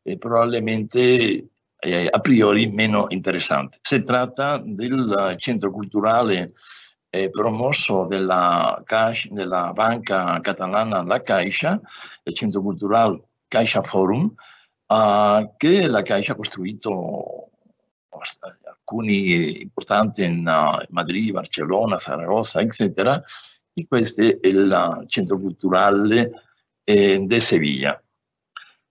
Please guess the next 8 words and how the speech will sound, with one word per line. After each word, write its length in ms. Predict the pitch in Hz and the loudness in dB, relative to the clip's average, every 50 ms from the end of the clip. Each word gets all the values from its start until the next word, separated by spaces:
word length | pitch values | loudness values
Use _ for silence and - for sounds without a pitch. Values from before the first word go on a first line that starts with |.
| _ _ _ | _ _ _
Eh, 1000 | _ - 110 110 113 113 113 113 113 117 117 110 107 104 110 113 107 101 - - _ _ _ _ _ _ _ _ | _ 2 4 4 6 4 4 4 2 0 0 0 -2 -2 -2 -4 -6 -8 -12 -18 _ _ _ _ _ _ _ _
aprirò 800 | - - - - - 139 131 120 135 147 165 175 180 170 - - - _ _ _ _ _ | -6 -6 -6 -2 0 2 2 2 2 2 2 0 0 -2 -6 -10 -18 _ _ _ _ _
due 1000 | - 120 113 117 135 139 135 131 127 120 120 120 113 110 107 110 107 95 85 - | -14 -8 0 2 2 4 4 2 2 2 2 2 2 2 2 0 0 -2 -6 -4
parentesi, 1120 | - 113 113 120 131 135 123 131 - 135 135 135 135 - - - 147 151 160 - - - - | -2 0 0 2 0 -2 -2 -2 0 0 2 2 0 0 2 4 4 6 4 2 0 -4 -6
eh, 440 | - 113 110 110 110 110 107 98 - | -2 -2 0 0 0 0 -2 -2 -4
per 200 | - 107 113 107 | -2 -2 -2 0
mostrare, 1200 | 107 110 107 107 101 - - - 120 117 123 123 123 123 123 117 107 107 110 107 107 110 110 107 107 | 0 0 0 0 -2 -2 -4 -2 0 2 2 4 4 4 4 2 2 0 -2 -2 -2 0 0 2 2
eh, 1000 | 104 101 101 101 101 98 98 98 98 95 95 92 92 90 - - 87 - - | 2 2 2 2 2 2 2 2 2 2 2 0 -2 -4 -6 -8 -8 -10 -10